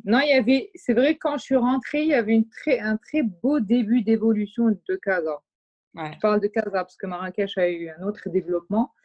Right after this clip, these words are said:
Speaker 2: Mm.
Speaker 1: Euh, mais à Casa, c'est, ça commençait à devenir super sympa. Et voilà, no comment. Euh, donc voilà, donc je suis rentrée, je trouve un... j'ai galéré un peu pour trouver un job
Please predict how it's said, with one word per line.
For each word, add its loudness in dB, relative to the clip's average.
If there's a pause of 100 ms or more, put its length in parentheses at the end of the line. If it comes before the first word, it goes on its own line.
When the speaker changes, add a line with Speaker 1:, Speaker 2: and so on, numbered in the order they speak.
(240)
Speaker 2:
Mm. -12 (520)
Speaker 1:
Euh, 0
mais -8
à -2
Casa, 2
c'est, -10
ça -2
commençait 0
à 2
devenir -2
super -4
sympa. -6 (240)
Et -8 (1000)
voilà, -18 (440)
no -10
comment. -2 (800)
Euh, 2
donc -2
voilà, -4
donc -4
je -20
suis -6
rentrée, -6
je -20
trouve -8
un... -6
j'ai -12
galéré -4
un -4
peu -8
pour -20
trouver -10
un -8
job -4